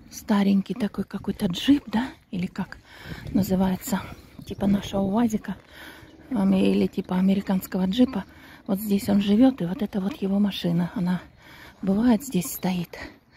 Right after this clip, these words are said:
Если стоит, значит, он здесь приехал. А это как раз вот пастбище тоже моего фермера, знакомого.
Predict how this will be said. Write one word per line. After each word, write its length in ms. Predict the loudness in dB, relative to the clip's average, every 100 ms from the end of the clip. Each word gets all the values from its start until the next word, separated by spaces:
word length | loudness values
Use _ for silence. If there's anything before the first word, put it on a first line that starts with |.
| -20 -20 -8
Если 280 | 4 4 4
стоит, 420 | 0 2 2 2
значит, 360 | 2 2 0 4
он 140 | 6 6
здесь 580 | 2 -6 -4 -4 -8 -8
приехал. 580 | -8 -6 -10 -10 -12 -14 -20 -20 -20 -20 -20 -20 -20 -20 -20 -20 _ -20 -20 -20 -20 -20 -20 -20 -18 -16 -16 -14 -14 -14 -14 -14 -10 2
А 160 | 4
это 280 | 4 4 2
как 260 | 2 2 4
раз 480 | 4 4 0 -6 -8 -12 -16 -16 -16 -18 _ -4 -2 -4 -8 -20 -20 -20 -12
вот 160 | -12 -8
пастбище 760 | -2 -2 0 -4 -4 -2 0 0 -4 -18 -20 -20 -20 -20 -18 -18 -20 -20 -6
тоже 400 | 0 0 2 2 2 -4 -10 -2
моего 360 | 0 2 0
фермера, 580 | -2 -2 2 2 0 -4 -8 -20 -20 -4
знакомого. 580 | -4 -2 0 0 0